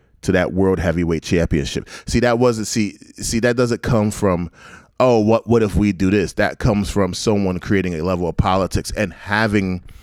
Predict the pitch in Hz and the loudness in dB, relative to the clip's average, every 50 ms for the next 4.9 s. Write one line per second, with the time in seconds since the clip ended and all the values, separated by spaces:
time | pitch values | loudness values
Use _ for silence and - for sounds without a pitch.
0 | - - - - - - - 98 98 104 98 95 - - 92 - - - - - | -20 -20 -20 -10 -4 -2 0 0 0 0 -2 -4 -4 -8 -10 -6 -6 -6 -6 -6
1 | - - 147 147 151 139 113 95 87 80 87 80 - - - - 90 87 82 78 | -6 -4 -2 0 0 0 0 -2 -4 -6 -8 -10 -10 -12 -12 -8 -8 -6 -6 -8
2 | 82 80 - - - - - - - - 80 85 87 87 92 98 98 98 98 92 | -10 -12 -14 -18 -20 -20 -20 -12 -6 -4 -2 0 2 2 2 2 2 2 0 0
3 | 90 85 - - 87 87 85 - - 95 87 82 87 87 85 82 - - 85 - | -2 -4 -2 -2 -2 -2 0 0 -2 -2 0 0 -2 -2 -4 -4 -6 -6 -8 -6
4 | - 78 78 - 82 76 87 85 80 78 78 - - - - - - | -6 -8 -10 -10 -10 -10 -8 -8 -8 -8 -10 -10 -12 -12 -12 -14 -18